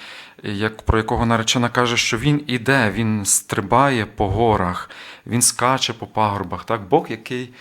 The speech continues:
також в цьому можемо зоб-, побачити такий, такий певний образ Бога, який, якби, біжить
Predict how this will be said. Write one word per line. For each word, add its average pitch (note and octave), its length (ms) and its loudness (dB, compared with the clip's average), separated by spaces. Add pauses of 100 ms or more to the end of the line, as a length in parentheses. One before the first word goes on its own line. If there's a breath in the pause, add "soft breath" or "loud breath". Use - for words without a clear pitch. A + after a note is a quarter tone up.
(340 loud breath)
також - 340 -6
в - 100 -10
цьому B2+ 340 -4
можемо G#2 520 -8
зоб-, G2+ 280 -10
побачити A2 640 0
такий, G2 440 -8 (360 loud breath)
такий - 160 -14
певний A2+ 240 0
образ C3+ 460 0
Бога, A2 380 2
який, B2 500 -4 (420 loud breath)
якби, G#2 220 -6
біжить B2+ 760 0